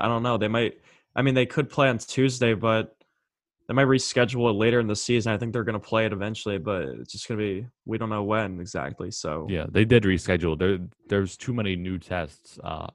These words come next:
Speaker 2: for the Titans to
Speaker 1: Really?
Speaker 2: actually have it
Speaker 1: Yeah.
Speaker 2: play on Tuesday, so it is canceled for the week at least.
Speaker 1: Yeah, unfortunate for Derrick Henry owners and any Pittsburgh Steelers owners for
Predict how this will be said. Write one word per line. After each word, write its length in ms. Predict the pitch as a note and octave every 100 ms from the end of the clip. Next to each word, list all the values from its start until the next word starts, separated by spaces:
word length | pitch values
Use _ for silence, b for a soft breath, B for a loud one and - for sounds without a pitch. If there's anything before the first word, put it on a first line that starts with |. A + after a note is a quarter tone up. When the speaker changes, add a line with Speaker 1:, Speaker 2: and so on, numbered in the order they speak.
| _ _
Speaker 2:
for 160 | - F2+
the 60 |
Titans 520 | - F2+ E2 E2 D#2+ -
to 340 | E2 D#2 D#2 A2+ _ _ _ _ _ _ _ -
Speaker 1:
Really? 260 | A2 A2+
Speaker 2:
actually 120 | A#2
have 260 | D#2 E2+ D2
it 40 |
Speaker 1:
Yeah. 180 | G2+ G2
Speaker 2:
play 120 | F#2
on 100 | D2+
Tuesday, 420 | - D#2+ D#2 - -
so 440 | - E2+ E2 G2 _ _ _
it 120 | G2
is 160 | F#2 -
canceled 420 | - F2 D#2+ E2+
for 100 | F2
the 100 | D#2+
week 260 | D#2 D2+ D#2+
at 100 | E2
least. 400 | E2+ F2+ - _ _ b b b b b b b b -
Speaker 1:
Yeah, 180 | C3+ C#3+
unfortunate 540 | B2+ B2+ B2+ - A#2+
for 180 | - A2+
Derrick 420 | G2+ - A2+ A2
Henry 380 | - A#2 A2+ A2
owners 560 | A2 A2+ A2+ A#2 - -
and 480 | F#2+ D2 - - -
any 180 | G#2 A2
Pittsburgh 340 | B2+ - A#2
Steelers 380 | - - A2+ G#2+
owners 400 | G#2 A2 A#2 A#2+
for 400 | - G2+ G2+ B2